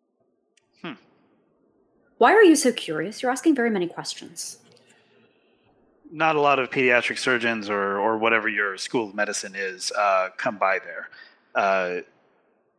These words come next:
Speaker 1: what goes on there is people have one of two reasons. One, money, which, you know,
Speaker 2: Right,
Speaker 1: for
Speaker 2: you have
Speaker 1: me is
Speaker 2: mentioned money payments.
Speaker 1: Yeah. The, the other, yes, and, and so that's clearly not your reason for being there.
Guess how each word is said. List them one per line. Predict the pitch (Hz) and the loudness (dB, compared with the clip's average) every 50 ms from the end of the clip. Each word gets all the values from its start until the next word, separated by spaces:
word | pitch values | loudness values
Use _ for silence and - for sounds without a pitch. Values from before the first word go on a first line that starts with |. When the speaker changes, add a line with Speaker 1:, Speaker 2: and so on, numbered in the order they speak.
| _ _ _ - | _ _ _ -6
Speaker 1:
what | 135 131 123 - | -4 -4 0 4
goes | - 156 156 143 151 | 4 6 6 6 6
on | 151 139 131 120 | 4 2 2 2
there | 120 117 117 117 113 113 | 0 0 2 2 0 0
is | 110 104 98 101 98 95 - - - - - _ - 110 - - | -2 -6 -8 -12 -18 -20 -20 -18 -18 -20 -20 _ -20 -20 -20 -14
people | - 151 127 - 120 117 110 | -12 -10 -8 -6 -6 -6 -6
have | 107 110 110 107 98 | -4 -4 -6 -6 -8
one | 113 113 107 | -10 -12 -12
of | 107 101 | -12 -14
two | - 117 101 | -14 -16 -14
reasons. | 95 101 92 92 101 98 98 107 | -14 -14 -14 -16 -18 -18 -10 -4
One, | 120 123 120 117 | -2 -2 -2 -2
money, | 113 117 123 123 110 104 101 104 | -2 0 0 0 0 -2 -6 -6
which, | 101 101 95 - - - - - - - - - _ _ - | -8 -8 -8 -8 -8 -8 -10 -10 -14 -16 -20 -20 _ _ -18
you | 107 95 | -16 -16
know, | 90 87 87 - _ _ _ _ _ _ _ _ _ _ _ _ | -14 -16 -16 -18 _ _ _ _ _ _ _ _ _ _ _ _
Speaker 2:
Right, | 214 196 175 170 - | 0 2 2 0 0
Speaker 1:
for | - 220 | 2 2
Speaker 2:
you | |
have | 196 202 | 2 2
Speaker 1:
me | 226 | 2
is | 214 | 2
Speaker 2:
mentioned | 202 196 185 - 190 180 170 - | 2 2 0 -2 -2 -4 -2 0
money | 190 180 175 175 | 0 0 0 -2
payments. | 170 - 170 165 165 160 104 98 92 90 - - - - - - - - _ _ _ - | -4 -4 -4 -4 -2 0 0 0 0 -2 -4 -6 -10 -20 -20 -20 -20 -20 _ _ _ 0
Speaker 1:
Yeah. | 135 131 123 120 | 2 4 4 2
The, | - - - _ _ - - | 2 -4 -20 _ _ -10 -4
the | 139 127 123 | 0 2 2
other, | 131 143 139 123 - - _ _ _ _ _ _ _ _ _ _ _ _ _ _ _ | 4 4 2 0 -2 -8 _ _ _ _ _ _ _ _ _ _ _ _ _ _ _
yes, | 131 147 117 - - - - - - - - | -2 0 0 0 -2 -6 -10 -10 -10 -8 -6
and, | 110 139 139 135 | -4 -2 -2 -2
and | 120 127 135 131 127 123 | -2 -4 -4 -6 -8 -4
so | - 170 147 131 123 | -2 0 0 0 2
that's | 117 131 131 123 - - | 2 2 2 2 0 -6
clearly | - - - 139 120 113 110 101 98 95 - _ _ - | -12 -8 -6 -4 -4 -4 -4 -8 -10 -12 -18 _ _ -12
not | 120 107 107 98 113 | -8 -8 -8 -8 -8
your | 120 123 120 | -8 -8 -6
reason | 117 113 101 - 117 | -6 -8 -10 -12 -16
for | 107 101 | -18 -16
being | 110 107 104 | -14 -10 -10
there. | 101 98 | -10 -10